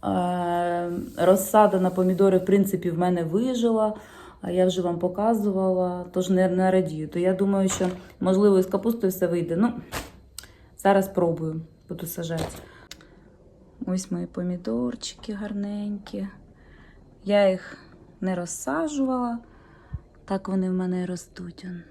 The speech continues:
Тут підставляла, ось, друзі, бо немає куди землю досаджувати.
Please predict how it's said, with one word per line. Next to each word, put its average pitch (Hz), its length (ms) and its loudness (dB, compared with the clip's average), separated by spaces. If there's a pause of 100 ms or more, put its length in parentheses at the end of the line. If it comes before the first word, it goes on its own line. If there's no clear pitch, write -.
(960)
Тут 180 180 -6
підставляла, 170 800 0
ось, 160 180 -6
друзі, 165 360 -4
бо 165 140 -6
немає 170 420 -2
куди 170 200 -6
землю 202 380 0
досаджувати. 175 680 -8